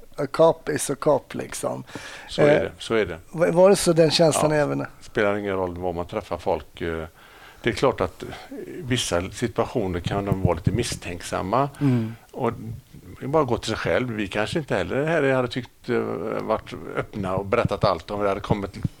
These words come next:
Speaker 2: pol-, fo-, poliser från ett annat land och ska lära oss hur att vara poliser. För det är ju
Speaker 1: Nej,
Speaker 2: det vi
Speaker 1: precis.
Speaker 2: gör när vi är
Speaker 1: Mm.
Speaker 2: ute.
Speaker 1: Mm.
Speaker 2: Men när man väl har lärt känna dem, även den så här lokala polisen, för det första är det ju de som man jobbar med, som kommer från hela världen.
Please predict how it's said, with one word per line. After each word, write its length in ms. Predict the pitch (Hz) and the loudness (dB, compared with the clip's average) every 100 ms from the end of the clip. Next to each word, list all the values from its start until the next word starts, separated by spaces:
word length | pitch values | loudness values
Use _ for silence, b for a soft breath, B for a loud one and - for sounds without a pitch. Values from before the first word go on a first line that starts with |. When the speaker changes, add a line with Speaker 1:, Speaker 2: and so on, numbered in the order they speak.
| - | -6
Speaker 2:
pol-, 140 | 104 95 | -4 -4
fo-, 240 | - - - | -4 -8 -2
poliser 420 | 120 120 95 - | 0 2 0 -4
från 160 | 98 101 | -4 -4
ett 100 | 95 | 0
annat 280 | 107 87 90 | 0 0 -2
land 380 | 87 78 80 - | -4 -4 -6 -10
och 100 | - | -8
ska 140 | 104 | -6
lära 340 | 101 110 90 | -2 0 0
oss 400 | 85 127 - - | 0 -2 -2 -4
hur 180 | 131 110 | 2 2
att 100 | 95 | 2
vara 220 | 117 107 | 2 2
poliser. 680 | 98 107 98 87 - 165 147 | 2 -2 -4 -6 0 2 2
För 60 | 120 | -2
det 60 | 123 | 0
är 20 | |
ju 60 | 123 | 2
Speaker 1:
Nej, 60 | |
Speaker 2:
det 80 | 120 | 2
vi 60 | 104 | 2
Speaker 1:
precis. 120 | 147 | 4
Speaker 2:
gör 360 | 123 165 135 202 | 6 6 4 4
när 120 | 151 | 4
vi 80 | 147 | 6
är 40 | 127 | 4
Speaker 1:
Mm. 120 | 120 | 2
Speaker 2:
ute. 120 | - - B B | -8 -12 B B
Speaker 1:
Mm. 220 | 127 110 98 | -4 -4 -4
Speaker 2:
Men 120 | 127 | 0
när 60 | 127 | 2
man 140 | 135 | 4
väl 180 | 135 117 | 6 4
har 60 | 113 | 6
lärt 160 | 123 | 2
känna 460 | - 170 135 101 95 | 2 0 0 0 0
dem, 360 | 120 143 156 151 b b b b b b b _ _ - | 4 4 2 -6 b b b b b b b _ _ -2
även 360 | 143 120 110 | 2 4 2
den 100 | 110 | -2
så 100 | 110 | 2
här 80 | 123 | 2
lokala 440 | 113 120 131 110 107 | 2 0 2 4 4
polisen, 460 | - 156 101 98 | 2 -2 -2 -4
för 60 | 104 | -6
det 60 | |
första 260 | 120 117 147 | -6 -2 0
är 40 | |
det 60 | 160 | 0
ju 80 | 180 | 2
de 160 | 143 | 0
som 100 | 104 | 0
man 120 | 113 117 | 0 2
jobbar 240 | 92 92 | 2 0
med, 360 | 90 85 147 127 | 0 0 0 -2
som 200 | - 117 | -6 -8
kommer 220 | - 92 | -4 -4
från 160 | 95 156 | -2 0
hela 240 | 147 107 | 2 4
världen. 300 | 98 - - | 2 0 -6